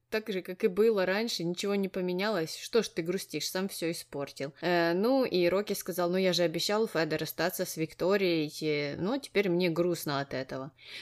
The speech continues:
Рамон сказал, что: «Слушай, ну, вообще-то есть и другие женщины на свете, так что найдёшь себе кого-то». На что Рокки ответил, что: «Нет, нет, мне нужна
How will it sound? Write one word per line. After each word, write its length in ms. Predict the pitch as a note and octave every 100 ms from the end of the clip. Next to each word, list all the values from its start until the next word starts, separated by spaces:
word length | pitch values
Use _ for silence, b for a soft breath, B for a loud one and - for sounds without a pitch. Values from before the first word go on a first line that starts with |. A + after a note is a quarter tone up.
| B
Рамон 380 | - G3+ D#4 G4
сказал, 440 | - G3 G#3 A3+
что: 220 | - F#3
«Слушай, 500 | F3 F3 D#3 D3 C#3 -
ну, 180 | F3+ G3
вообще-то 360 | F#3+ - F#4 A#3+
есть 260 | G#3 -
и 40 | G3+
другие 360 | F#3 G#3+ C#4
женщины 460 | G3+ F3+ E3+ E3+ D#3+
на 120 | D#3
свете, 380 | D#3+ G#3+ D4 A3+
так 180 | - D3+
что 420 | - E3 D#3+ D3+
найдёшь 460 | E3 F3+ F3+ G3+ C#4+
себе 260 | - E3+
кого-то». 480 | E3 D#3+ D3+ D3 D3
На 120 | D3 D3+
что 200 | - C4+
Рокки 280 | G#3+ -
ответил, 540 | F3 D#3 - G3+ A3 F3+
что: 280 | - - D3+
«Нет, 500 | C#3+ F3 D#3+ - -
нет, 400 | E3 E3+ D#3 - -
мне 280 | E3+ E3+ F#3
нужна 300 | F3+ F3